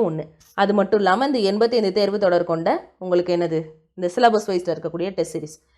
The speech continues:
இது மட்டும் இல்லாம நாங்க எப்படி படிக்கணும், எங்களுக்கு சில இலக்கணங்கள்லாம் புரியாது அப்படின்னு சொல்லி நிறைய புதுசா இருக்கிறவங்களா இருக்கட்டும், ஏற்கனவே பழைய மாணவர்களா இருக்கட்டும், மனப்பாடம் செய்யறதுனா ஈஸி, இந்த மாதிரி புரிதல்லாம் எங்களுக்கு கஷ்டம், அந்த மாதிரி நினைக்கிறவங்களுக்காகவே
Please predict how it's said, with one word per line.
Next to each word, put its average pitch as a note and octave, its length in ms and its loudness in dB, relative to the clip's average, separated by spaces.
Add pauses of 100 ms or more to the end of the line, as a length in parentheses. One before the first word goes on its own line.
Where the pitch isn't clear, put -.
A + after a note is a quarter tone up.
(180)
இது F4 180 4
மட்டும் C4+ 280 4
இல்லாம G#3 300 2
நாங்க G3+ 240 0
எப்படி A3 260 0
படிக்கணும், G3+ 420 -2
எங்களுக்கு G3 240 -4
சில G#3+ 260 0
இலக்கணங்கள்லாம் A3 600 2
புரியாது A3 440 2
அப்படின்னு F3 260 -2
சொல்லி G3 140 -4
நிறைய G#3 280 0
புதுசா A3+ 360 -4
இருக்கிறவங்களா F#3 500 0
இருக்கட்டும், E3+ 360 -2
ஏற்கனவே G#3+ 460 -2
பழைய A3 420 2
மாணவர்களா F3+ 460 -2
இருக்கட்டும், E3 360 -4 (340)
மனப்பாடம் B3+ 480 4
செய்யறதுனா G#3 400 0
ஈஸி, G3+ 220 -6
இந்த G3+ 160 -4
மாதிரி G#3+ 220 -2
புரிதல்லாம் A#3+ 440 2
எங்களுக்கு F#3+ 240 -4
கஷ்டம், F3+ 300 -4
அந்த G3+ 120 -2
மாதிரி G3 260 0
நினைக்கிறவங்களுக்காகவே E3+ 880 -2